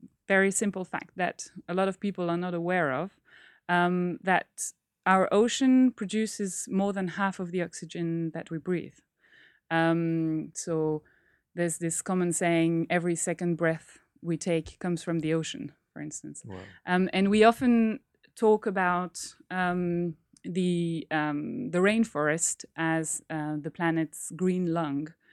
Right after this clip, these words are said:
Speaker 1: And we thought that it would be a nice analogy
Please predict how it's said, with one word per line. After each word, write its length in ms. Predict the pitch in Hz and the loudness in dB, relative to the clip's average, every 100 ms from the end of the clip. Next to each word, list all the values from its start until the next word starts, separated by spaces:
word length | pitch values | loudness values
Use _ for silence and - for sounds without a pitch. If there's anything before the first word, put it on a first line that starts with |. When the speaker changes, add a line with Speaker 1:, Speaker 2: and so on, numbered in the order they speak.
| - - _ _ - | -20 -20 _ _ 0
Speaker 1:
And 320 | 170 175 165 | 2 4 2
we 200 | 175 214 | 0 0
thought 440 | - 185 165 - 180 | 2 2 2 2 -2
that 200 | 165 160 | -2 -2
it 160 | 160 | -4
would 200 | 165 160 | -4 -6
be 160 | 170 165 | -2 -2
a 40 | |
nice 600 | 160 156 156 156 - - - _ _ | 0 0 0 -2 -4 -8 -12 _ _
analogy 800 | 170 175 170 160 151 151 160 | 2 2 2 0 -2 -4 -6